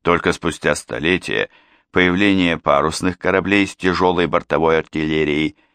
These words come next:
изменит соотношение сил, и галеры превратятся во вспомогательный вид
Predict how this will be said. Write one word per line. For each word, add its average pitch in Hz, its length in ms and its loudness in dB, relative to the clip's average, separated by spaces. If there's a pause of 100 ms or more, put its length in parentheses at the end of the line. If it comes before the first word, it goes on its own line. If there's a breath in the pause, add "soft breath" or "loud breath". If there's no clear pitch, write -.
(160)
изменит 104 560 2
соотношение 82 840 0
сил, 57 440 -6 (360)
и 113 160 0
галеры 127 480 0
превратятся 101 760 -2
во 98 180 0
вспомогательный 78 1080 -2
вид 98 280 -8